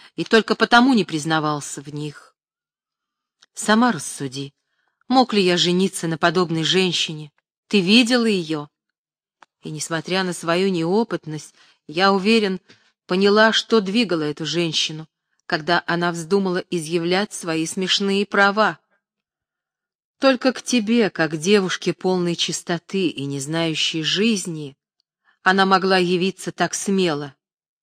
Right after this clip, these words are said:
Кто бы другой допустил её говорить? Одно её присутствие здесь было уже большое оскорбление.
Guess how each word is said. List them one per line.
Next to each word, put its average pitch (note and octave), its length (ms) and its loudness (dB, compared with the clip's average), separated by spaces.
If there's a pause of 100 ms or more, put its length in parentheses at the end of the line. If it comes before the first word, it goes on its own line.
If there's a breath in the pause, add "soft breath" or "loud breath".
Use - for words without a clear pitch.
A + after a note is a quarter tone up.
(400)
Кто - 300 2
бы G#3 100 4
другой G#3+ 600 2 (300 soft breath)
допустил F#3 640 -2
её D3+ 220 0
говорить? E3 600 -4 (1000)
Одно F3+ 420 2
её F#3+ 320 2
присутствие F3+ 840 -2
здесь D#3+ 320 0
было E3 360 0 (360 soft breath)
уже D3 240 -4
большое D#3 640 0
оскорбление. D3+ 920 -4